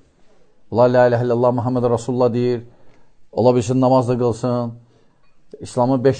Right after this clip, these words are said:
şərtini eləsin. Aydındır, ola bilər, salih əməlləri olsun belə adamların. Ola bilsin. Hərdən görürsən ki, biri nəsə bir dənə Allah üçün görür, sən içəri görməmsən, məsələn. Amma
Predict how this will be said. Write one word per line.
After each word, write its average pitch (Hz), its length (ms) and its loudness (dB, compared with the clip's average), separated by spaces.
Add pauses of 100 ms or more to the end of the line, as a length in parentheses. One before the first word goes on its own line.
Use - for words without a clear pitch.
şərtini 131 420 0
eləsin. 120 560 -4 (880)
Aydındır, 131 400 0
ola 135 220 2
bilər, 143 220 4
salih 139 360 4
əməlləri 143 380 4
olsun 147 340 2
belə 110 140 0
adamların. 92 520 -2 (160)
Ola 160 200 0
bilsin. 147 320 -6 (1300)
Hərdən 135 260 0
görürsən 147 340 2
ki, 156 280 -2 (960)
biri 139 160 2
nəsə 151 360 0
bir 131 60 -4
dənə 135 200 0
Allah 131 320 4
üçün 127 320 -6
görür, 135 320 0 (220)
sən 151 240 0
içəri 139 280 0
görməmsən, 101 400 0
məsələn. 87 360 -4 (1300)
Amma 147 280 4